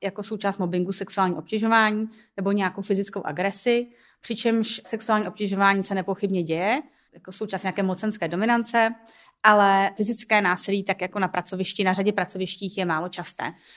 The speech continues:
Spíše ten mobbing má podobu, i když samozřejmě může být, záleží na, na profesi, ten mobbing má typicky podobu nějakého psychického nátlaku, znevažování, izolace například toho člověka. Eh, poslední znak, který bych řekla, jestli mohu,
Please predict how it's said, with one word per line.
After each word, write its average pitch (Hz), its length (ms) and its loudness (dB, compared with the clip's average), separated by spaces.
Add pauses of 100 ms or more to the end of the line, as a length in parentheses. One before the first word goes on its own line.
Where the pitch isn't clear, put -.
(140)
Spíše 226 340 0
ten 208 160 2
mobbing 190 340 -2
má 180 200 0
podobu, 175 520 -2
i 180 40 -12
když 185 140 -6
samozřejmě 185 260 0
může 165 240 0
být, 202 220 -4
záleží 185 300 0
na, 160 160 -6
na 175 120 -6
profesi, 202 640 -8 (260)
ten 202 140 -2
mobbing 196 320 2
má 190 120 0
typicky 185 560 -6
podobu 170 440 -2
nějakého 165 320 -4
psychického 180 680 -6
nátlaku, 170 580 -4
znevažování, 160 800 -6 (340)
izolace 175 520 2
například 156 480 -8 (120)
toho 170 180 -8
člověka. 156 540 -12 (520)
Eh, 180 220 -2
poslední 254 440 4
znak, 185 240 0
který 214 180 -4
bych 233 180 -2
řekla, 185 300 -2
jestli 202 380 -2 (200)
mohu, 185 380 -4